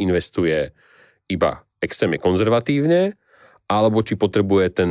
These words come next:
jak sa hovorí, že ten thrill, potrebuje vedieť, že ako, nechcem teraz povedať, aké coiny naháňať, aby mal ten thrill, myslím, že ich je stále dosť a vždycky bude, lebo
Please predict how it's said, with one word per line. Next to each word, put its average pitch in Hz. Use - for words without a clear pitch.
jak 82
sa -
hovorí, 87
že 82
ten 80
thrill, 85
potrebuje 82
vedieť, 80
že 76
ako, 73
nechcem 107
teraz 95
povedať, 90
aké 98
coiny 95
naháňať, 85
aby 85
mal 85
ten 92
thrill, 127
myslím, 87
že 85
ich 82
je 85
stále 90
dosť 87
a 87
vždycky -
bude, 92
lebo 82